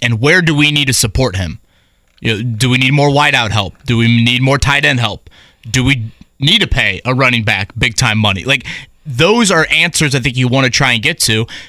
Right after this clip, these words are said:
And I guess we continue to u-, use the Mahomes analogy. I almost feel bad 'cause Mahomes is such an absolute freak. But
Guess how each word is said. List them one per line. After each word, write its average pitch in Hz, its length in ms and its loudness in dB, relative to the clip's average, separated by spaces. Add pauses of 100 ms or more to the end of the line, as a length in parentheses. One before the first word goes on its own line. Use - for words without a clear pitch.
And 135 260 -2 (100)
I 143 120 -4
guess 160 180 0
we 143 60 0
continue 127 440 0
to 107 80 -2
u-, 107 240 -2 (100)
use 131 220 0
the 110 60 0
Mahomes 113 380 2
analogy. 104 400 0
I - 20 2
almost 110 220 0
feel 101 120 0
bad 104 300 0
'cause 101 140 -4
Mahomes 101 380 0
is 98 100 -4
such - 180 -6
an 92 100 -10 (120)
absolute 104 360 -6
freak. 123 380 -2 (500)
But 156 360 -4